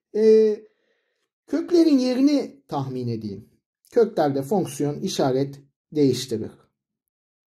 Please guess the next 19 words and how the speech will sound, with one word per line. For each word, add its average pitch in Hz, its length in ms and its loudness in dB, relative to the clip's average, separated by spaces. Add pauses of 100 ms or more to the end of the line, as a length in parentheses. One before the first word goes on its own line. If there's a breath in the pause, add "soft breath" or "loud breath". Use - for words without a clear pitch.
(380)
Nasıl 339 400 4
köklerin 160 420 0
yerine 131 420 0
da, 117 300 -6 (680)
e, 113 800 0
tahmin 139 320 -2
edebilirim? 117 640 -2 (360 soft breath)
Bak 254 260 0
bu 330 80 2
grafikte, 240 880 0 (180)
bu, 254 400 -4 (160)
e, 196 360 2 (920 soft breath)
kaba 349 300 2
bir 339 120 4
grafik 196 360 0
ama 294 300 -2
bu 285 160 -4
eğrinin, 254 720 -2 (300)
eğrinin, 214 720 2